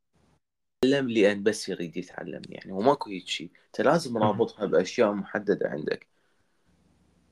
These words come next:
Speaker 1: لا، يعني مثلا أكو فد صفة أحبها اللي هي ال-، إن أنت تريد تعرف صار. أه، بس عدا
Speaker 2: صحيح.
Speaker 1: عن هذا فأنت تحتاج، أه، تتعلم حد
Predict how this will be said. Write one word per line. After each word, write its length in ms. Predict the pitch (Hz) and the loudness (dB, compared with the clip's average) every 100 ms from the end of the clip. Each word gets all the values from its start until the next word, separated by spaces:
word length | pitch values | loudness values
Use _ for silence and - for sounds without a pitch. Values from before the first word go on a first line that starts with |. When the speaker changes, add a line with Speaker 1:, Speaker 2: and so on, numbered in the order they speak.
| _ _ _ _ _ _ _ 165 | _ _ _ _ _ _ _ 6
Speaker 1:
لا، 200 | 151 127 | 8 6
يعني 260 | 95 101 | 2 0
مثلا 300 | 101 101 104 | -4 -4 -4
أكو 180 | 98 - | -4 -6
فد 280 | - 101 - | 0 0 0
صفة 400 | - 113 107 92 | -8 -4 0 0
أحبها 340 | - 104 98 | -2 -8 -8
اللي 240 | 90 90 98 | -8 -8 -2
هي 180 | 85 | -2
ال-، 160 | - - - _ _ _ _ _ _ _ _ _ _ _ _ 110 | -2 -8 -16 _ _ _ _ _ _ _ _ _ _ _ _ -2
إن 80 | 90 | -2
أنت 160 | 98 | 2
تريد 260 | 101 - 101 | 2 4 0
تعرف 420 | - 104 101 - _ _ _ _ _ _ _ | 4 6 6 0 _ _ _ _ _ _ _
صار. 420 | - - 104 110 - _ _ _ _ _ - | -8 -2 2 0 0 _ _ _ _ _ -4
أه، 200 | 90 95 | 2 4
بس 240 | 107 - | 4 6
عدا 140 | 131 | 6
Speaker 2:
صحيح. 120 | 156 165 | 6 4
Speaker 1:
عن 180 | 147 156 | 0 0
هذا 180 | 156 196 | 2 2
فأنت 540 | 143 110 117 - 110 - _ _ _ _ _ _ _ _ _ _ _ _ | 2 0 0 0 0 -2 _ _ _ _ _ _ _ _ _ _ _ _
تحتاج، 240 | _ 101 98 _ _ _ _ - | _ -6 -6 _ _ _ _ -6
أه، 160 | 98 92 | -2 -2
تتعلم 580 | - - - 147 160 | -4 -4 0 0 0
حد 220 | 151 - | -4 -10